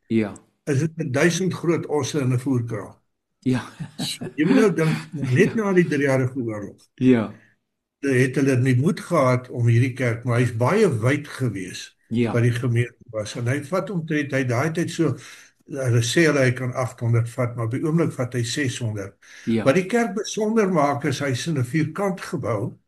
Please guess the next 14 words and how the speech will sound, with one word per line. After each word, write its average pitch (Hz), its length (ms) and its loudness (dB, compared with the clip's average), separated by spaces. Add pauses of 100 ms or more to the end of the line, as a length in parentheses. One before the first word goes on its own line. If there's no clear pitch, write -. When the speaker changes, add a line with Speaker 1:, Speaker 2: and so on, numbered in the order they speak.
Speaker 1:
Ja. 110 200 -2 (280)
Speaker 2:
waar, 143 320 -2 (120)
waar 127 220 4
die 156 200 -2
ou, 202 260 0
jy, 139 420 0
sodat 147 440 0
die 135 360 0 (280)
preekstoel 175 840 2 (100)
naby 143 480 4
aan 127 160 0
die 127 120 4
mense 117 460 0
is. - 320 -14